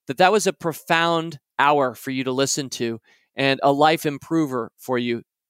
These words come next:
Since I'm a friend of yours, it means a lot to hear this coming from you. I also wanna mention that I had hoped to get Shirzad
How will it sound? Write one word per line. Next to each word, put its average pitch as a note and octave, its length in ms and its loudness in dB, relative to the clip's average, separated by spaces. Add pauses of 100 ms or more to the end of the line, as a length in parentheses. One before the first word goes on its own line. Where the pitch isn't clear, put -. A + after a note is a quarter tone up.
(120)
Since F3 260 -4
I'm D#3+ 140 2
a - 40 -2
friend B3 280 0
of D3 60 -12
yours, D#3 200 0
it - 80 2
means D#3+ 240 -2
a D3 60 2
lot D#3+ 340 4 (300)
to C#3+ 80 -4
hear D#3 160 2
this C3+ 260 0 (300)
coming D#3 260 0
from C3+ 220 -8
you. C#3 180 -2
I D#3 140 6
also B3 260 2
wanna F3 160 2
mention D#3 400 0
that D#3 80 2
I D3+ 80 4
had C#3+ 140 0
hoped A#3 260 0
to D#3 60 -16
get D#3+ 180 2
Shirzad D3+ 560 2